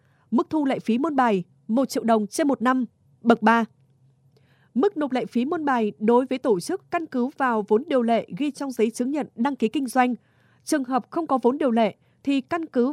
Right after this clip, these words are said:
vào vốn đầu tư ghi trong giấy chứng nhận đăng ký đầu tư. Bốn, mức thu lệ phí môn bài đối với các hộ kinh doanh,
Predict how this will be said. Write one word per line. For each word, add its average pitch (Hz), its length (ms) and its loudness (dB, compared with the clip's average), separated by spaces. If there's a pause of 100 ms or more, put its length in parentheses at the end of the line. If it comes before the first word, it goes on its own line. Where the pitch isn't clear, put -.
vào 233 300 0
vốn 233 200 2
đầu 254 140 2
tư 294 320 -2 (100)
ghi 240 200 -2
trong 254 200 -6
giấy 214 180 0
chứng 240 220 -2
nhận 285 160 -2 (140)
đăng 262 240 -2
ký 233 160 0
đầu 226 220 4
tư. 233 180 8 (1600)
Bốn, 214 300 6 (520)
mức 370 220 0
thu 359 140 0
lệ 302 140 -2
phí 240 200 0
môn 311 220 0
bài 226 320 -2 (100)
đối 247 200 4
với 240 160 2
các 359 180 -4
hộ 302 140 0
kinh 320 220 -6
doanh, 269 340 -2